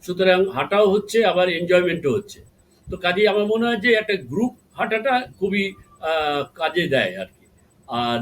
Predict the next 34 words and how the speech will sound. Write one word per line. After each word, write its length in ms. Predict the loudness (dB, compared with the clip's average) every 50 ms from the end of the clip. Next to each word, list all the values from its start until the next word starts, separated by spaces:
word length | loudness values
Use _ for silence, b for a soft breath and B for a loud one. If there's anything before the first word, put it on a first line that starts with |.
| -6 -10
সেকেন্ড 460 | -14 -8 -4 -2 2 4 4 4 4
হচ্ছে 280 | 2 2 2 -2 -2 0
যে 160 | 2 2 2
আরো 240 | 2 2 2 0 2
ভালো 240 | 2 2 2 2 0
হয় 80 | 0
যদি 220 | -2 -2 -2 0 0
আপনার 300 | 0 0 0 -2 -2 -2
স্ত্রীকে 420 | -4 -6 -8 -8 -6 0 0 0
আপনি 420 | 0 0 0 0 0 0 0 -2 B B B B B B -10
বিছানা 320 | -8 -2 -2 0 0 2
থেকে 340 | 2 0 2 2 2 0 -2 -8 0
টেনে 260 | 4 4 6 8 6
তুলে 400 | 4 4 0 0 6 8 8 8
নিয়ে 240 | 6 4 4 4 4
বেরোতে 340 | 4 4 2 2 2 2 0
পারেন, 340 | -2 -2 -4 -4 -4 -4 -6 -8 _ _ _ _ _ _ -10
অর্থাৎ 400 | -10 -10 -4 -2 -2 -2 -2 -4
যে 320 | -4 -4 -2 -2 -2 -4 -6 -8 _ _ _
আপনার 300 | -14 -12 -10 -8 -8 -8
বেটার 320 | -4 -6 -4 -2 0 0 2
হাফ 160 | 2 0 0
আপনার 220 | -2 -2 -4 -6
সাথে 260 | -6 -4 -8 -6 -4 -4
হাঁটছে, 440 | -4 -4 -6 -6 -4 -2 -2 -2 -4 b b b b b -16
তো 80 | -16
তার 580 | -10 -4 -2 -2 -2 -4 -8 -18 _ _ -6 -4
মতো 140 | -2 0 0
আর 60 | 0
ভালো 260 | 0 0 -2 -2 -2 -2
জিনিস 280 | -2 -4 -4 -4 -4
হতে 160 | -6 -6 -6
পারে 200 | -6 -6 -8 -8
না। 140 | -10 -16 -20